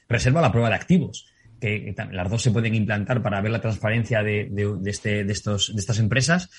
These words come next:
pues todo el mundo empezó a mandar dólar pa' un lado, dólar pa' otro, comprar, vender, in-, pa' intentar de alguna manera lavar todo lo que tenían, o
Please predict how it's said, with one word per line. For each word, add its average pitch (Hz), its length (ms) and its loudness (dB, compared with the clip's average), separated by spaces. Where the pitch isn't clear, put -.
pues - 160 2
todo 131 160 6
el 143 80 8
mundo 156 220 8
empezó 139 260 2
a - 20 6
mandar 143 480 2
dólar 147 420 4
pa' 151 80 -2
un 151 120 -2
lado, 147 160 0
dólar 139 280 2
pa' 147 120 -2
otro, 135 280 -2
comprar, 131 460 0
vender, 135 380 4
in-, 131 200 2
pa' 113 120 0
intentar 110 640 2
de 123 120 2
alguna 131 220 4
manera 139 280 2
lavar 127 440 2
todo 147 240 -4
lo 147 120 -2
que 143 100 -2
tenían, 143 400 -4
o 120 240 0